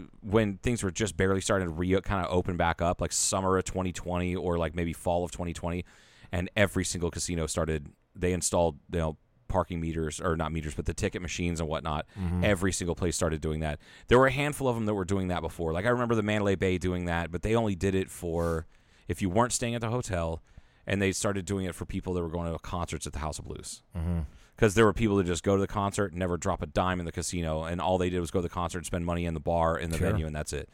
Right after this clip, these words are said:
Speaker 2: Yeah.
Speaker 1: But, um, but then everybody else started doing it, and, you know, it kinda sucks,
Speaker 2: It's
Speaker 1: you know?
Speaker 2: amazing how Vegas has changed over the decades because, as you know, you know, many years ago,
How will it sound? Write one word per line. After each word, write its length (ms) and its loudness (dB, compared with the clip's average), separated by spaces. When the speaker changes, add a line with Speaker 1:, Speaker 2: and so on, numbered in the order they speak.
Speaker 2:
Yeah. 180 -2
Speaker 1:
But, 300 4
um, 560 2
but 120 2
then 120 8
everybody 320 4
else 160 0
started 240 0
doing 260 -2
it, 160 -2
and, 300 -4
you 80 0
know, 80 4
it 60 -2
kinda 180 2
sucks, 500 0
Speaker 2:
It's 160 2
Speaker 1:
you 60 6
know? 60 6
Speaker 2:
amazing 240 6
how 120 6
Vegas 320 4
has 80 -2
changed 380 2
over 100 4
the 60 2
decades 340 2
because, 400 0
as 100 2
you 60 6
know, 260 8
you 80 4
know, 80 8
many 300 6
years 260 8
ago, 440 2